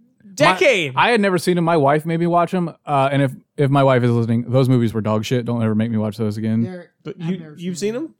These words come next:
Speaker 1: Uh, yeah, unfortunately, I have.
Speaker 2: Okay.
Speaker 1: Well, uh, okay, so it's funny. My wife
Speaker 2: John
Speaker 1: was,
Speaker 2: Travolta?
Speaker 1: when my wife was pregnant, we watched a lot of movies about pregnancy and babies.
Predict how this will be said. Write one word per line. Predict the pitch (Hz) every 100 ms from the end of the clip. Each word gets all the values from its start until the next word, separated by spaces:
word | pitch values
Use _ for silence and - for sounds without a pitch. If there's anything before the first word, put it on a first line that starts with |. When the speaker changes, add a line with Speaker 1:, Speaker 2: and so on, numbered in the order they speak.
| _
Speaker 1:
Uh, | 147
yeah, | 147 160 131
unfortunately, | 123 151 127 110
I |
have. | 113 104 - 135
Speaker 2:
Okay. | 123
Speaker 1:
Well, | 117 185 -
uh, | - 196 185
okay, | 165
so | 175
it's | 156
funny. | - 202
My | 147 143
wife | 143 156
Speaker 2:
John | 156 170
Speaker 1:
was, | 160
Speaker 2:
Travolta? | 151 180 208 208
Speaker 1:
when | 180
my | 170
wife | 175 165
was | 143
pregnant, | - 196 156 131 - _ -
we | 160
watched | 160 147 123 120 175
a | 135
lot | 127 143 143
of | 135 113 - _ _ _ _
movies | - 165 143 131
about | 127
pregnancy | 123 143 139 127
and | 131
babies. | 113 127 143 151